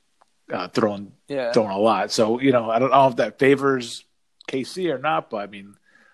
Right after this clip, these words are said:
Speaker 1: we get, we have plenty of time to think about that.
Speaker 2: Yeah. <laughs>
Speaker 1: Um,
Speaker 2: Haven't really,
Speaker 1: I
Speaker 2: haven't really even thought about it, to be honest with you. I, I
Speaker 1: Yeah,
Speaker 2: very
Speaker 1: yeah.
Speaker 2: little.
Speaker 1: What I'm, I, I think what I'm thinking about the most is this Super Bowl's in Miami.
Speaker 2: Yeah.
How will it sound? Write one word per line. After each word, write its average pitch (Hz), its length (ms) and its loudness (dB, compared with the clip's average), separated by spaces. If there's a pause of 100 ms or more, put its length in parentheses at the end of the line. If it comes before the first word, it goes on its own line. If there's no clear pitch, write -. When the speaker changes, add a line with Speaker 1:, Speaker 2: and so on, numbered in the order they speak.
(100)
Speaker 1:
we 113 120 -8
get, 110 260 -10
we 127 80 0
have 104 120 -6
plenty 117 200 2
of 104 60 -4
time 104 140 -6
to 98 40 -10
think - 180 -4
about 98 220 -8
that. 101 340 -4
Speaker 2:
Yeah. 147 460 -4
<laughs> - 40 -20
Speaker 1:
Um, 101 600 -4 (100)
Speaker 2:
Haven't 170 340 2
really, 160 240 -4
Speaker 1:
I 151 80 8
Speaker 2:
haven't 190 280 4
really 185 240 -4
even 156 180 -8
thought 151 240 -6
about 110 280 -16
it, 104 120 -20
to 139 60 -20
be 131 120 -14
honest 120 340 -12
with 113 200 -18
you. 107 160 -10 (100)
I, 117 60 0 (140)
I 117 160 -4
Speaker 1:
Yeah, 113 240 4
Speaker 2:
very 160 280 6
Speaker 1:
yeah. 143 80 4
Speaker 2:
little. 123 280 -4 (720)
Speaker 1:
What 175 140 6
I'm, 220 240 6
I, 185 60 8 (200)
I 202 120 8
think 214 280 4
what 202 100 8
I'm 175 120 6
thinking 190 180 6
about 165 140 4
the 147 60 -4
most 151 340 -2
is 120 100 -4
this 151 240 -4 (140)
Super 214 240 -8
Bowl's 147 200 0
in 139 80 -4
Miami. 131 540 -4 (200)
Speaker 2:
Yeah. 135 160 -4